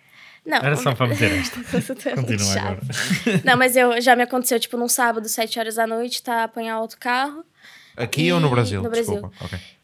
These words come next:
Speaker 1: E, e, e assim, eu não quero passar aquela imagem do Brasil, é um país super violento e não sei o que e tal. Porque depe-, dependendo do lugar onde você tá, não é. Só que a maior parte do Brasil tem uma desigualdade social tão fodida, tipo, é,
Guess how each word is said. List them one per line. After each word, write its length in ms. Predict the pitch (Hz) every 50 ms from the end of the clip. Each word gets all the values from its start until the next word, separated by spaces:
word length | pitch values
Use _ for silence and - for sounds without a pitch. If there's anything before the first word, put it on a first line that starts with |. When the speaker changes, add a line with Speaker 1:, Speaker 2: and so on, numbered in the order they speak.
| _ - -
Speaker 1:
E, 420 | 220 214 214 220 220 214 214 - -
e, 200 | 247 254 - 269
e 60 | 311
assim, 200 | 302 - 339 294
eu 80 | 294
não 80 | 311 339
quero 140 | 339 320 285
passar 260 | 330 311 302 - 294
aquela 180 | 277 285 285 269
imagem 360 | 254 247 240 247 247 254 254
do 80 | 240
Brasil, 420 | 233 254 247 240 220 226 240 247 247
é 40 | 240
um 80 | 233 233
país 220 | 247 233 233 226
super 200 | - - 240 233
violento 640 | 233 247 247 226 226 233 254 262 254 247 240 226 240
e 20 | 233
não 100 | 226 226
sei 160 | - 254 240
o 20 |
que 280 | - 233 226 240 247 247
e 40 | 240
tal. 300 | 247 - 233 233 247 247 - - - - - - - - _
Porque 340 | - 247 294 285 277 277 -
depe-, 360 | - 277 269 277 - - - -
dependendo 380 | - 311 269 320 320 320 349
do 20 | 349
lugar 180 | 320 302 302
onde 140 | 311 294 269
você 200 | 285 277 - 285
tá, 200 | 285 302 285 269
não 240 | 277 277 285 285 240
é. 220 | 226 247 285 339 - _ _ _ - - - - _ _ _ _ _
Só 200 | - - - 302
que 240 | 285 285 - 302 294 -
a 80 | - 277
maior 500 | 277 285 294 294 294 294 320 349 381 381 - _ _ _ _ -
parte 320 | 311 302 302 302 - 277
do 60 | 285
Brasil 440 | 254 285 277 277 262 233 254 262 269
tem 140 | 269 294 277
uma 160 | 277 277 277
desigualdade 520 | 240 262 247 269 269 254 254 247 240 -
social 440 | - 254 247 - - 254 233 214 214
tão 320 | 214 _ - 294 339 392 415
fodida, 720 | - - - 349 262 220 - 233 226 240 220 240 262 269
tipo, 340 | 262 - - 247 233 _ 240
é, 100 | 226